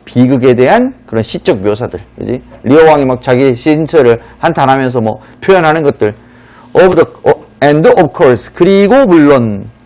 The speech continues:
the character. 등장인물과 the language constructions. 언어의 구성. 이게 섹스피어의 가장 위대한 점 중에 하나지. Themselves.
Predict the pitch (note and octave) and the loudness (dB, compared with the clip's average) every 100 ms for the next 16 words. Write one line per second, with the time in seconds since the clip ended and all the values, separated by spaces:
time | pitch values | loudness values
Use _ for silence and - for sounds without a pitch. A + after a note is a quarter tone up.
0 | _ _ _ - B2+ - C#3+ B2+ - A#2+ | _ _ _ -6 -6 -4 -2 -2 -2 -4
1 | A2 - - A#2+ A#2+ A#2 A2 G#2+ C#3 B3 | -4 -12 -6 -2 0 0 -2 -2 -2 -4
2 | - _ - B2 B2 D#3 E3 D#3+ C#3 - | -6 _ 0 2 4 2 2 0 -2 -2
3 | C3 - B2+ - - G2+ - - - _ | -8 -6 -10 -10 -18 -16 -14 -16 -16 _
4 | _ - - _ - A2 A2+ A2 G3 G#3 | _ -20 -20 _ 0 2 2 2 2 0
5 | - A2 F2+ - _ _ _ _ _ _ | -6 -10 -10 -14 _ _ _ _ _ _
6 | _ _ - A3+ B3 A3 - G3 F#3 F3 | _ _ -2 -2 0 -4 -2 0 0 -2
7 | A#2+ D3+ B2+ G#2 G#2+ B2 E3+ D#3+ C3 A#2+ | -4 -2 -2 -4 -2 0 2 0 -2 -4
8 | A2+ C3+ C3+ G2 - A#2 A#2 A#2+ A2 - | -4 -4 -6 -8 -4 -4 0 0 0 -2
9 | G2 | -12